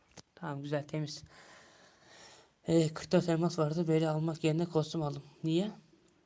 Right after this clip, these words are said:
Abi, savaş topu açar mısın? Lili kasmak istiyorum. Tek oyuna böyle olmuyor. Çift hesaplaşma oynuyoruz diye şu. Bu arada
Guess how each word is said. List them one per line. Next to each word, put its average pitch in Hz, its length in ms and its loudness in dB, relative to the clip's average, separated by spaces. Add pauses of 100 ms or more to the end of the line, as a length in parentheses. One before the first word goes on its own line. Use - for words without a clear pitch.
Abi, 156 240 -4
savaş 151 220 -4
topu 156 200 -6
açar 156 200 -6
mısın? 151 280 -12 (260)
Lili 147 240 -8
kasmak 143 360 -12
istiyorum. 147 280 -12 (160)
Tek 156 220 -4
oyuna 151 420 -4
böyle 151 180 -2
olmuyor. 151 260 -6 (800)
Çift - 260 -18
hesaplaşma 160 500 -2
oynuyoruz 143 300 -8
diye 151 100 -8
şu. 156 160 -16 (1700)
Bu 156 200 -2
arada 165 580 8